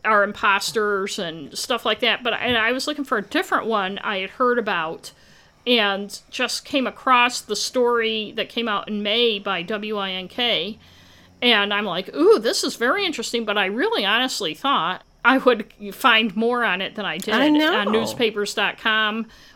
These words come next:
Speaker 1: or online, and I'm just stunned.
Speaker 2: That's weird.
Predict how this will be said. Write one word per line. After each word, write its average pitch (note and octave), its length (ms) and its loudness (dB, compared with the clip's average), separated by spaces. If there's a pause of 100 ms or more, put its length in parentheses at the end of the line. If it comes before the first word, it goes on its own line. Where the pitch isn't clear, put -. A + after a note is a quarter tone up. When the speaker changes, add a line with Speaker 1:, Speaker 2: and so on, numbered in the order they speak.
Speaker 1:
or F#3+ 160 -2
online, G#3 720 -2
and G3 260 -8
I'm G#3 300 -2
just G#3+ 300 -4
stunned. A3+ 380 0
Speaker 2:
That's G#3+ 100 -8
weird. G#3 560 -6